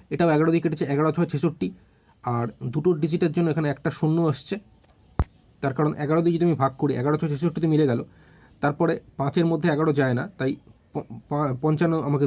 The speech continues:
দুটো ডিজিট নামাতে হচ্ছে, তখন তার জন্য শূন্য আসে। তারপর এগারো পাঁচে পঞ্চান্ন, এটা আমরা জানি সকলে, তাহলে ছশো পাঁচ হচ্ছে। এবার এটা আরও কাটাকুটি যাবে, পাঁচশো আর ছশো পাঁচ, পাঁচ দিয়ে কাটছি আমি, পাঁচ দিয়ে পাঁচশোকে কাটলে একশো হয়, যেহেতু একশো পাঁচে পাঁচশো, আর পাঁচ দিয়ে ছশো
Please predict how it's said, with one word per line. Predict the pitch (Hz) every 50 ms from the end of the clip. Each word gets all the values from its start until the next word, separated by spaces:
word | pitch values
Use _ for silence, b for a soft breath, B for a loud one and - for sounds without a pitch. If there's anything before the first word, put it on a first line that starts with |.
| 127
দুটো | 143 - 165 165 - - - 135
ডিজিট | 139 139 156 143 139
নামাতে | 135 131 143 143 156 143
হচ্ছে, | 131 127 - - -
তখন | 135 - 165 165 - - _ - - _ -
তার | - 131 127
জন্য | 165 165 165 151 -
শূন্য | 156 135 131 127 117 113
আসে। | - 196 208 - b b b b b b b
তারপর | - - - 185 - -
এগারো | 123 120 117 120
পাঁচে | 127 123 - - -
পঞ্চান্ন, | 110 107 101 104 113 117
এটা | 117 127
আমরা | 131 131 117
জানি | 131 123 131 -
সকলে, | 123 - 143 185 220 B B B B B
তাহলে | B 170 165 -
ছশো | - 160 156 165 -
পাঁচ | 135 117 113 110
হচ্ছে। | - - - 117 - - - - - - - - - - - - - - - - - - - - - - - - -
এবার | 147 160 160 151
এটা | 151 156 135
আরও | 151 170 160
কাটাকুটি | 160 151 156 147 151 147 139
যাবে, | 139 143 135 -
পাঁচশো | 139 135 - - - 165
আর | 147 143
ছশো | - 143 123 - 139
পাঁচ, | 147 147 -
পাঁচ | 139 131 123 127
দিয়ে | 139 135
কাটছি | - 123 - - 143 127
আমি, | 156 - - - - - - - - - - - - - - - - - - -
পাঁচ | 156 160 151 147
দিয়ে | - 185 175 -
পাঁচশোকে | 151 143 - - 160 156
কাটলে | 160 156 156 156 143 135
একশো | - - - 156
হয়, | 165 156
যেহেতু | 147 131 127 147 147 - - 135
একশো | - - 160 -
পাঁচে | 143 - 151 -
পাঁচশো, | 139 123 - - - 185 - B B B B B B
আর | 127 120 - -
পাঁচ | 139 143 139 143
দিয়ে | 156 156 -
ছশো | 156 135 -